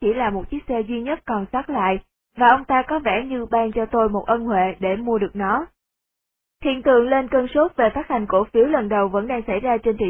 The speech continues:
trường. Cách đây không lâu, ngay cả một người như Martha Stewart, một phụ nữ chuyên dạy về cách ứng xử văn hóa và lịch sự cho những người muốn sống văn minh hơn, lịch thiệp hơn,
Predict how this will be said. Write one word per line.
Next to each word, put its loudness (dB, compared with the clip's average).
trường. 2
Cách -2
đây 2
không -2
lâu, 6
ngay 0
cả 4
một -2
người 4
như 0
Martha 0
Stewart, 2
một 2
phụ 6
nữ 4
chuyên -2
dạy 0
về 0
cách -6
ứng -4
xử 0
văn -2
hóa 2
và 6
lịch 4
sự 2
cho 2
những -2
người 2
muốn -2
sống 0
văn -4
minh -2
hơn, 4
lịch 2
thiệp 4
hơn, 8